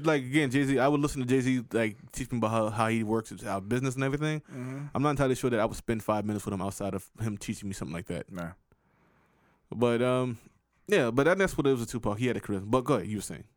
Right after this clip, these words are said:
Speaker 1: about the consciousness thing.
Speaker 2: Yeah. So I don't, I don't see, I definitely don't see Tory Lanez as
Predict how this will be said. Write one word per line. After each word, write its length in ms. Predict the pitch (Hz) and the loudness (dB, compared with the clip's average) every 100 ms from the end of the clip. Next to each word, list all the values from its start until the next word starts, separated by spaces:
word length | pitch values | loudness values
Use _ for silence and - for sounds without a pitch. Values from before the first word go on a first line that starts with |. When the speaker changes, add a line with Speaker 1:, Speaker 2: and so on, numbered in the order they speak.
| _ _ _ _ - | _ _ _ _ -4
Speaker 1:
about 120 | 110 | -2
the 60 | |
consciousness 440 | - 110 101 98 87 | 0 -2 -2 -10 -10
thing. 160 | 69 - _ | -12 -18 _
Speaker 2:
Yeah. 200 | 139 120 - - - - - - - _ - _ | -4 -4 -8 -20 -20 -20 -20 -20 -20 _ -20 _
So 340 | - 196 180 156 | 2 4 4 4
I 140 | 185 | 4
don't, 260 | 190 202 180 - | 6 6 2 2
I 120 | 156 | 4
don't 320 | 175 175 165 | 4 2 -2
see, 580 | 131 - 185 160 143 143 - - - _ - _ - | -8 -6 -2 0 -2 -4 -10 -20 -20 _ -20 _ -2
I 100 | 143 | 4
definitely 360 | 165 180 175 | 4 4 2
don't 160 | 156 151 | 2 2
see 400 | 151 151 143 139 - - - - - _ _ _ _ _ _ _ _ _ _ _ - | 0 0 0 -2 -8 -20 -20 -20 -20 _ _ _ _ _ _ _ _ _ _ _ -14
Tory 280 | - 143 131 | -2 2 2
Lanez 440 | 127 123 120 120 | 2 -2 -6 -6
as 460 | 107 113 110 113 - | -2 0 0 -4 -10